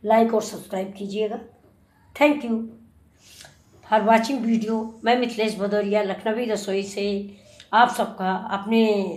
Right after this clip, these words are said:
रसोई में स्वागत करती हूँ। और आप सबके लिए मैंने मीठी dish बनाई है। हो सकता है बहुत से लोग सोमवार का आज fast हों, क्योंकि स-, Monday का fast ज़्यादातर लोग रहते हैं। ये देखिए, मैं तो रह रही हूँ कम से कम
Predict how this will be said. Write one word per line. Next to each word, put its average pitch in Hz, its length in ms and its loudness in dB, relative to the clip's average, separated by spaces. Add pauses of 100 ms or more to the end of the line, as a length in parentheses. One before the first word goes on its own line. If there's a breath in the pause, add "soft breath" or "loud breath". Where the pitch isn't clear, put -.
रसोई 247 400 -2
में 208 440 -2 (200 loud breath)
स्वागत 214 440 2
करती - 260 -14
हूँ। 135 240 -16 (140)
और 214 140 2
आप 208 200 0
सबके 240 240 -6
लिए 226 140 0
मैंने 214 300 0
मीठी 190 340 -4
dish 226 260 -6
बनाई 240 300 -2
है। 233 200 -4 (360 loud breath)
हो 254 80 4
सकता 254 280 -2
है 240 100 2
बहुत 208 280 0
से 262 100 0
लोग 254 240 2
सोमवार 233 400 2
का 233 120 -2
आज 226 100 -2
fast 202 420 -4
हों, 208 160 -6 (500 loud breath)
क्योंकि 240 200 -2
स-, 240 180 -6
Monday 233 320 2
का 277 100 0
fast 233 360 -2
ज़्यादातर 233 480 -2
लोग 202 260 -4
रहते - 280 -16
हैं। 131 240 -18 (520 soft breath)
ये 240 120 0
देखिए, 220 300 -2
मैं 254 180 -2
तो 320 80 0
रह 311 140 6
रही 302 180 2
हूँ 311 440 0
कम 254 140 -8
से 277 120 -8
कम 285 160 -2